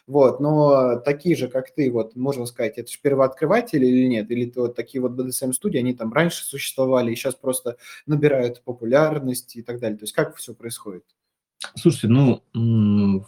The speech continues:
Speaker 2: в части популярности, наверно, они были отчасти всегда. Ну, как бы спрос рождает предложение, в первую очередь, это как везде.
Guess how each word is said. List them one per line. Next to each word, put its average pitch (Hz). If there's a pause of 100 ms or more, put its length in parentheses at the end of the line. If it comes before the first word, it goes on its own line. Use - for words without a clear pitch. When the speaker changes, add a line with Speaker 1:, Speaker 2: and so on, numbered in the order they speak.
Speaker 2:
в -
части 143
популярности, 135
наверно, 131
они 131
были 131
отчасти 117
всегда. 151 (200)
Ну, 160
как 120
бы 107
спрос 185
рождает 123
предложение, 117
в -
первую 123
очередь, -
это 107
как 113
везде. 101